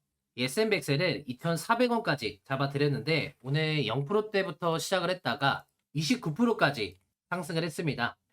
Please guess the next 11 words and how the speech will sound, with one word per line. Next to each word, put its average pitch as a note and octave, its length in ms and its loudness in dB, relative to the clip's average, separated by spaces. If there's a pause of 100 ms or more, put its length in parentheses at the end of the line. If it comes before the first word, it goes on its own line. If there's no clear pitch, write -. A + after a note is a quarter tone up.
(140)
또 G3 100 0
마지막으로 E3+ 680 2
비츠로 D#3+ 340 0
넥스텍이라는 F#3 800 2
종목도 C#3+ 680 0
오늘 F3+ 340 0
영 D3+ 180 0
프로 A#3+ 240 2
대부터 F#3+ 460 2
시작을 F3+ 360 2
했다가 C3 540 2